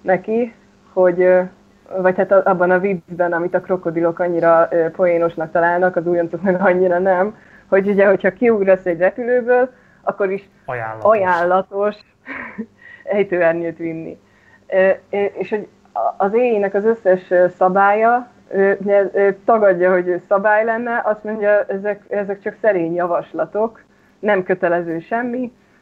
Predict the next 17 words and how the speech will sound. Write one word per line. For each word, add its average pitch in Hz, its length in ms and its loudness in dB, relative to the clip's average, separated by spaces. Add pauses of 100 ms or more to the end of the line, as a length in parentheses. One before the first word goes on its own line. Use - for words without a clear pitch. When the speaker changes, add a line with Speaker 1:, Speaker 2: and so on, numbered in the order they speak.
(100)
Speaker 1:
ö, 208 300 2
te 202 160 4
azt 202 160 0
csinálsz, 185 340 -6
amit 180 240 -6
akarsz, 165 420 -4
szabad 214 320 2
vagy, 190 140 -2
neked 190 260 -6
senki 185 420 -12
nem 170 140 -14
fogja 165 240 -10
megmondani, 170 460 -8
hogy, 160 240 -6
ö, 160 120 0
hogy 160 180 -4
mit 165 180 -4